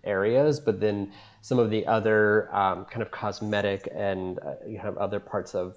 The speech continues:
of the work have to be on hold. Um, right as this thing was really kicking into high gear, we had also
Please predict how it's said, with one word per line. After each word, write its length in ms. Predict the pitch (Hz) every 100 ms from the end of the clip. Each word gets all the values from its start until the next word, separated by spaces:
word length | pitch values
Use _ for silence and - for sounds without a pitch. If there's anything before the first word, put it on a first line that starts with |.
| -
of 320 | 95 92 95
the 80 | 92
work 380 | 101 95 - -
have 240 | - - -
to 80 | 92
be 300 | 98 92 69
on 160 | 90
hold. 480 | - 92 58 65 107 _ - 104 -
Um, 520 | 101 98 95 95 95 95 _ - _ _ -
right 360 | 120 127 147 156
as 120 | 143
this 120 | 127
thing 180 | 127 117
was 160 | 107 95
really 220 | 107 101
kicking 240 | 113 107
into 140 | 92 90
high 140 | 98
gear, 260 | 98 98 98
we 180 | 101
had 160 | 95 104
also 540 | 92 92 - 101 98